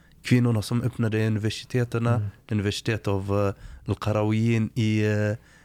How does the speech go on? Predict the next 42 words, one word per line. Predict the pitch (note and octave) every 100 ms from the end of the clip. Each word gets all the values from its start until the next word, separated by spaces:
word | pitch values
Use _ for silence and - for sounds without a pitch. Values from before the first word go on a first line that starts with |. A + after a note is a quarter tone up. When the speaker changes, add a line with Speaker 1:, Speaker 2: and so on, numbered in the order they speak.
| - - A#2
Speaker 1:
i, | A2 G#2+ G#2 G#2 G#2
eh, |
Marocko, | G#2 A2+ A#2+ - A2+ A2+ A2 -
det | A2 G#2+
är | G#2+
en, | G#2 D#2+ F#2+
eh, | G2
Fatima, | - A#2 - A2 A2 A2 A2 -
Speaker 2:
Mm. | A2+ G2+ G#2+
Speaker 1:
eh, | A2+ G#2+ G#2+
Al-Qarwa-, | G#2 G#2 G2 - - - A2 A2 A2 - A#2+ -
eh, |
Al-Qarawaniya, | G#2+ - A2 A2 A2 A#2 A#2+ B2+ B2
det | A2+
är |
hon | G#2 A2
som | G2+ G2+
har | G2+ G2+ G2+ - - -
öppnat | - B2 A#3+
Speaker 2:
Precis. | C3
Speaker 1:
den. | A2+ A#2+ - - - -
Alltså | G#2+ -
det, | G#2+ A2 G#2+ - - - A#2
Al-Azhar | A#2 A#2+ A#2+ - A#2+ G2 A2+ A#2
och | A#2
sånt | - G#2+
här, | A2+
så | G2+ A2+
det | G#2+ - A2
var, | G#2 A#2 A2+ -
det |
var | G#2+
så | G#2+ -
uppenbart, | - C#3+ - G2 F#2 E2
Speaker 2:
Mm. | - G2 F#2 F2 - -
Speaker 1:
eh, | G2 G2
att | G2+ -
kvinnan | A2 G#2+ G2+
måste | G2+ -
lära | G#2 G#2+ G2+
sig. | - F#2+ - - - - -
I | A2+ A2+